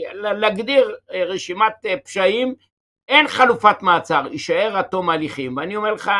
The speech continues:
אם זה יקרה, שבעים אחוז מהפשיעה יורדת, כי כולם חוזרים על עצמם, אותם האנשים בסוף עושים עסקת טיעון ויוצאים בחצי שנה, על עונש של חמש עשרה שנה. זו הבעיה, ענישה והרתעה. מעבר לכך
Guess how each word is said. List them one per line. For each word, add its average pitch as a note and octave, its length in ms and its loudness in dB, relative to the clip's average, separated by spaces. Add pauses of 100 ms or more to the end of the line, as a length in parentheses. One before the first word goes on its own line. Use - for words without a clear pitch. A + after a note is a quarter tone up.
(140)
אם F#3 120 -6
זה E3+ 140 -4
יקרה, F3 420 -2 (580)
שבעים F#3+ 360 -4
אחוז G3+ 220 -4
מהפשיעה F#3+ 460 -2
יורדת, F3 420 -4 (100)
כי A#2 160 -20
כולם E3+ 320 -6
חוזרים E3 460 -6
על E3 100 -2
עצמם, D#3+ 420 -4
אותם E3 360 -4
האנשים D#3 400 -6
בסוף D3+ 320 -8
עושים D#3 260 -10
עסקת D3+ 360 -8
טיעון F3+ 300 -8
ויוצאים D3+ 300 -6
בחצי D#3 380 -12
שנה, E3 380 -6 (340)
על D#3+ 160 -6
עונש F#3 240 -2
של D#3 120 -10
חמש D3+ 240 -4
עשרה D3 240 -8
שנה. A2+ 340 -10 (520)
זו F3+ 240 2
הבעיה, A2+ 440 0 (520)
ענישה D3+ 440 -4
והרתעה. C#3+ 680 0 (460)
מעבר F#3 520 -2
לכך F3 600 0